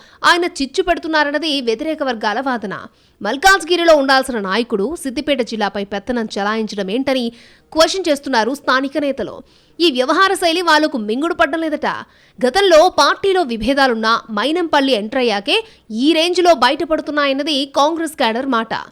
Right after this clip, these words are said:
అయితే మైనంపల్లి దీన్ని ఖండిస్తున్నారు. బీఆర్ఎస్కు తొత్తులుగా మారిన వాళ్లే తనను విమర్శిస్తున్నారన్నది ఆయన వాదన. ఇలా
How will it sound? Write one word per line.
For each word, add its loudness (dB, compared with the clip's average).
అయితే 4
మైనంపల్లి 2
దీన్ని -2
ఖండిస్తున్నారు. -4
బీఆర్ఎస్కు 2
తొత్తులుగా 4
మారిన 2
వాళ్లే -2
తనను -2
విమర్శిస్తున్నారన్నది -2
ఆయన 2
వాదన. 0
ఇలా 6